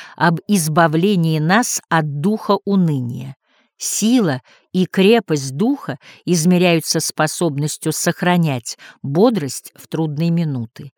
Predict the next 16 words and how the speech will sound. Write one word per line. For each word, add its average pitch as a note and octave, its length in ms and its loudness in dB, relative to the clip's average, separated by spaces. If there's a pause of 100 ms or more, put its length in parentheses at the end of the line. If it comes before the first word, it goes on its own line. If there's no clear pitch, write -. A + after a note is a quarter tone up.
(500)
Дух G#3+ 380 2
знает, D#3 640 0 (260)
что - 380 -2
на F3 260 2
правильном E3+ 680 0
пути G#3+ 560 -4 (380)
помощь F#3+ 640 2
сил C#3+ 380 -4
света F#3 600 -2 (240)
всегда D3 500 -4
с - 160 -4
нами. B2 460 -6 (540)
Но G#3 200 4
помощь D#4 520 -2
эта D3+ 180 -4
приходит C#3 580 -8